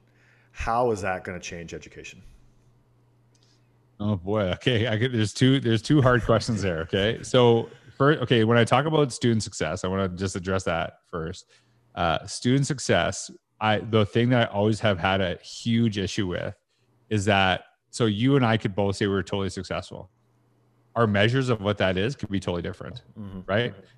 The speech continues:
Speaker 2: And it's with every human being, every adult human being. Kids, we define that for them, right? Like you say,
Speaker 1: Right.
Speaker 2: "Oh, we know our kids are successful, they do this." That, who says, right? Like,
Speaker 1: Yep.
Speaker 2: and that, that is a,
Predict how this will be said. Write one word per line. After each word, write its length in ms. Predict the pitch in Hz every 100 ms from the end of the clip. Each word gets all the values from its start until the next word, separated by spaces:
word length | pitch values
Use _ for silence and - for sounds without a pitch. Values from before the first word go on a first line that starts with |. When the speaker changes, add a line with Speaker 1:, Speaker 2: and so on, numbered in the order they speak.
| - - -
Speaker 2:
And 100 | 120
it's 120 | 113 107
with 120 | 110
every 200 | 107 110
human 280 | 107 104 92
being, 380 | 98 95 98 -
every 260 | 113 120
adult 460 | 107 92 131 120 -
human 300 | 117 95 92
being. 340 | - 50 62 - _ _ _ _ _ _ _ _ _ _ _ -
Kids, 320 | 220 185 117
we 100 | 120
define 320 | 110 - 107
that 160 | 98 87
for 180 | 95 87
them, 240 | - - - 92
right? 240 | 110 123
Like 100 | 110
you 60 | 98
say, 120 | 110 95
Speaker 1:
Right. 20 |
Speaker 2:
"Oh, 60 | 117
we 160 | 120
know 100 | 127
our 140 | 120 110
kids 240 | - 104
are 60 | 101
successful, 440 | - - 95 -
they 120 | 95 92
do 100 | 92
this." 320 | 67 - - 131 -
That, 120 | - - 85 -
who 120 | 101 120
says, 520 | 120 107 90 - -
right? 320 | 90 101 - -
Like, 160 | 95 87
Speaker 1:
Yep. 140 | 90 92 _ _ _ - 117
Speaker 2:
and 160 | 110 104
that, 260 | 110 113 117
that 180 | 127
is 140 | 139 120
a, 160 | 104